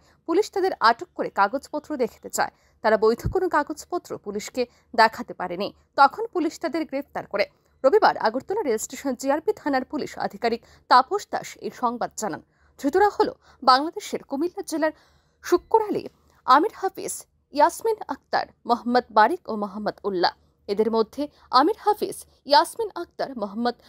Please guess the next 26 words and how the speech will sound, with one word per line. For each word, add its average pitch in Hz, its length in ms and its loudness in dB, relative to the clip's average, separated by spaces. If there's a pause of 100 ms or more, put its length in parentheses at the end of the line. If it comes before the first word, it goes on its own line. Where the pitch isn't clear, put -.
(140)
বারিক 262 380 0
এবং 208 220 -4 (220)
মোহাম্মদ 214 380 -4
উল্লাহ 277 340 -4
বাংলাদেশের 220 500 -2 (260)
কক্সবাজার 359 560 2
স্থিত - 320 -8 (160)
বিভিন্ন 220 320 -8
রোহিঙ্গা 214 400 -4
ক্যাম্পে 185 280 -6
থাকত। - 340 -10 (260)
তিনি 202 200 -6
আরও 214 260 4
জানান, - 240 -8 (380)
ধৃতরা 370 360 0
অবৈধভাবে 330 580 -2
সীমান্ত 233 520 -4 (400)
অতিক্রম 403 440 -2
করে - 240 -2
রাজ্যে 202 340 -2
আসে 202 260 0
এবং 202 220 -4 (300)
রাজ্য 254 320 4
থেকে 220 340 -8
রেল 220 240 -2
যোগে - 340 -14